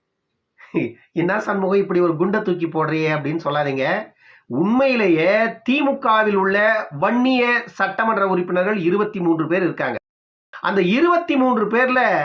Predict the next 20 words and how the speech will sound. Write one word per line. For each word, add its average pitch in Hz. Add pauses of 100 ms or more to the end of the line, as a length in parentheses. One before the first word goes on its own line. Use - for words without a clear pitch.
ஒரு 196
மூன்று 262
பேர் 233
வந்துட்டு 208
அமைச்சரா 202
இருக்கிறாங்க. 151 (220)
மூன்று 381
அமைச்சர்களும் 277 (520)
மீதம் 349
இருக்கின்ற 339
இருபது 349
சட்டமன்ற 320 (200)
உறுப்பினர்களிடமும் 233 (440)
ரகசிய 226 (240)
பேச்சுவார்த்தை 220
நடத்தியதாக 185 (500)
ஒரு 311
தகவல் 277
நமக்கு 214 (200)
கிடை-, 175